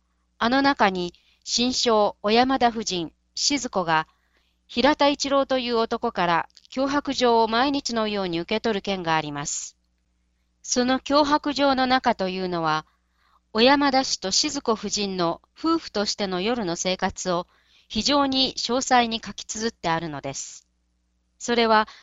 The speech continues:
夫妻ならでは絶対に知ることのない内緒事でした。それにもかかわらず、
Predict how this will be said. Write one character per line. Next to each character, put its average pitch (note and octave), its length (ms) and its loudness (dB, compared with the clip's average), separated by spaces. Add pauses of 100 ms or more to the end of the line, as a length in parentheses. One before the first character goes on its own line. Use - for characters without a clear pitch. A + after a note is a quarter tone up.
(120)
夫 - 80 -10
妻 D4+ 280 4
な A#3 140 0
ら A3+ 120 0
で F#3+ 120 -2
は E3+ 200 2
絶 G#3 300 -2
対 B3+ 200 4
に C4 120 -2
知 - 160 -2
る B3+ 100 -2
こ C4 140 -2
と C4 120 -2
の G3 140 -2
な G#3 160 -2
い F3+ 80 -4
内 F3+ 180 0
緒 G#3+ 160 -2
事 G3+ 240 -4
で E3 120 -2
し - 100 -6
た。 - 200 -10 (840)
そ C4 160 0
れ D4+ 120 4
に D#4 80 2
も C4 140 2
か G#3+ 140 -6
か A3+ 100 2
わ A3+ 120 6
ら G#3+ 140 2
ず、 F3+ 260 -6